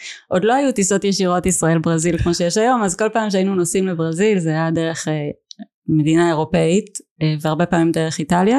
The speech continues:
אה, וככה בגיל תשע הגעתי ל-, לסקאלה במילאנו, לא, את יודעת, עמדנו ככה ב-, ביציע הרחוק, איזושהי חוויה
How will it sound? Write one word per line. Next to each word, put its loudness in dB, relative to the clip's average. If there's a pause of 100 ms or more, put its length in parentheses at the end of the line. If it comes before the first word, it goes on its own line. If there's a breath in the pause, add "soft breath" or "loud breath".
(1080 soft breath)
אה, 4
וככה 0
בגיל 2
תשע 0
הגעתי 0
ל-, 2
לסקאלה 0
במילאנו, 2 (220)
לא, 0 (300)
את -8
יודעת, 0 (160)
עמדנו 2
ככה -2
ב-, -2 (300)
ביציע 0
הרחוק, 0 (840)
איזושהי 0 (360 loud breath)
חוויה 2